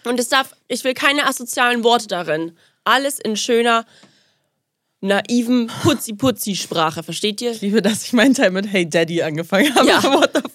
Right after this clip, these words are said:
Speaker 2: fuck?
Speaker 1: Dann muss er sagen, hey Burschen.
Speaker 2: <laughs> Ey Burschen.
Speaker 1: Ja.
Speaker 2: Ja? Ey
Speaker 1: Irgendwie
Speaker 2: Burm.
Speaker 1: s-, ey Burm.
Speaker 2: Burm finde ich geil.
Speaker 1: Ja.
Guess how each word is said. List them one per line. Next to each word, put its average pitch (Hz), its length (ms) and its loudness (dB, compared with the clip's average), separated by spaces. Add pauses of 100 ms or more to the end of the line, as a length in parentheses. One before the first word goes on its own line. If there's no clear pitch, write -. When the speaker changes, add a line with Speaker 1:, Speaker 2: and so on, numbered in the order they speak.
(120)
Speaker 2:
fuck? - 220 0 (580)
Speaker 1:
Dann 508 240 8
muss 466 120 6
er 220 120 4
sagen, 202 240 2
hey 208 140 0
Burschen. 190 500 0 (260)
Speaker 2:
<laughs> - 240 -4
Ey 226 160 2
Burschen. 208 580 0 (160)
Speaker 1:
Ja. 185 280 0
Speaker 2:
Ja? 220 280 4 (380)
Ey 208 100 2
Speaker 1:
Irgendwie 226 280 6
Speaker 2:
Burm. 247 120 4
Speaker 1:
s-, 233 120 -2 (180)
ey 233 120 4
Burm. 208 560 2
Speaker 2:
Burm 233 380 0
finde 240 180 0
ich - 140 -6
geil. 226 280 4
Speaker 1:
Ja. 185 140 2